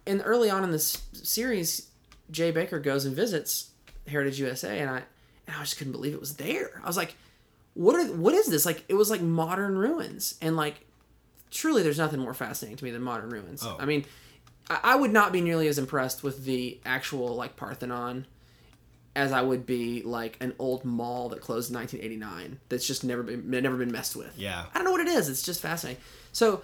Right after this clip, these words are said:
Speaker 1: but it's not just that. I mean, like, the story is just there. Like, it was ground zero for the whole story, and, um, it's a sad story, and it just really got to me. And I went there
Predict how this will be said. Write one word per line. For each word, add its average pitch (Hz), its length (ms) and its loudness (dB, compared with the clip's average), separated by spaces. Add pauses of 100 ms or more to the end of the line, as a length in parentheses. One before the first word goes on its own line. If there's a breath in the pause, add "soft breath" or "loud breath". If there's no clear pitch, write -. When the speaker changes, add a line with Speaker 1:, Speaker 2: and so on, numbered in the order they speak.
(120)
Speaker 1:
but - 80 0
it's 233 140 4
not 339 160 4
just 165 180 0
that. 165 220 6
I 156 40 6
mean, 151 140 2
like, 135 200 -2
the 120 100 -4
story 220 840 4
is 117 160 -2
just 127 380 -6
there. 135 380 2
Like, 92 160 -8
it 131 40 -2
was 135 120 -2
ground 151 360 2
zero 147 260 4
for - 100 -10
the 123 80 -6
whole 135 120 -4
story, 135 440 -2
and, 120 100 -6 (480 loud breath)
um, 135 240 2
it's - 200 -2
a - 40 -2
sad 196 400 2
story, 190 680 2
and 147 220 0 (920 loud breath)
it 160 100 -8
just 165 140 0
really 180 200 4
got 143 460 2
to 131 140 -4
me. 127 220 -4
And 127 140 -4
I 131 80 0
went 175 320 0
there 107 340 -6